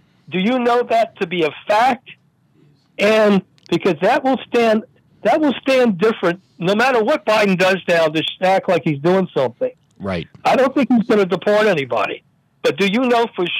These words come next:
Speaker 1: sure from hearing out of Donald Trump's mouth, not somebody else's mouth,
Speaker 2: Sure.
Speaker 1: that he's gonna do mass deportations? Do you,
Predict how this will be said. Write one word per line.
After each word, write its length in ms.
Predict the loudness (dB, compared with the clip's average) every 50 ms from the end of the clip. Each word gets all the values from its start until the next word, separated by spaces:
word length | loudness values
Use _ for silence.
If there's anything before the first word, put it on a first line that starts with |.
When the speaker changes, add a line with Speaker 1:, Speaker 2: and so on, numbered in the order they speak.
| -8 -6 -2
Speaker 1:
sure 460 | 0 0 2 2 2 2 0 0 -2 -6 _ _ _ _ _ _ -4
from 180 | -2 -2 -2 0
hearing 600 | 0 0 0 0 0 0 -2 -4 -6 -8 -14 -20 _ _ _ _ _ _ -2
out 160 | 0 0 2
of 120 | 0 0 0
Donald 340 | 0 0 2 2 0 0 0
Trump's 320 | 0 -2 -2 -2 -2 -2
mouth, 320 | 0 0 0 0 -2 -4 -6 -6
not 240 | -2 -2 -2 -2 -2 -2
somebody 280 | 0 0 2 2 4 2
else's 320 | 2 2 0 -4 -6 -4
mouth, 300 | -2 0 0 0 0 -2 -4
Speaker 2:
Sure. 300 | -6 -4 -4 -4 -6 -8 _ _ -4
Speaker 1:
that 140 | -2 0 0
he's 140 | 0 0 0
gonna 220 | 0 -2 -2 -2
do 200 | 0 0 0 0
mass 360 | 0 0 0 2 2 0 0 -4 -8 -8
deportations? 880 | -8 -8 -6 -2 -2 -2 -2 -2 -2 -2 -2 -2 -2 -4 -6 -6 -8 -10 -18 _ _ -10
Do 80 | -6
you, 220 | -2 -2 -2 -2